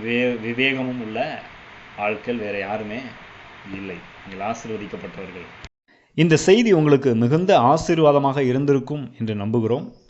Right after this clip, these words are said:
இதை உங்கள் நண்பர்களோடும் பகிர்ந்து கொள்ளுங்கள்.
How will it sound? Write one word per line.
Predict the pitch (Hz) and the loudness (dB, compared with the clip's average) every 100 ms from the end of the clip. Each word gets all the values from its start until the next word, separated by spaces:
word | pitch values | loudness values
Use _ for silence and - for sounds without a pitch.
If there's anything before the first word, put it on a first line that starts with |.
| _ _ _ _ _ _ _ _ | _ _ _ _ _ _ _ _
இதை | - 131 | 0 4
உங்கள் | 139 123 117 | 6 4 4
நண்பர்களோடும் | 117 147 156 151 151 180 143 | 4 6 4 8 6 4 2
பகிர்ந்து | 120 127 135 | 2 4 2
கொள்ளுங்கள். | 117 110 107 135 185 - | 2 0 -2 -4 -6 -16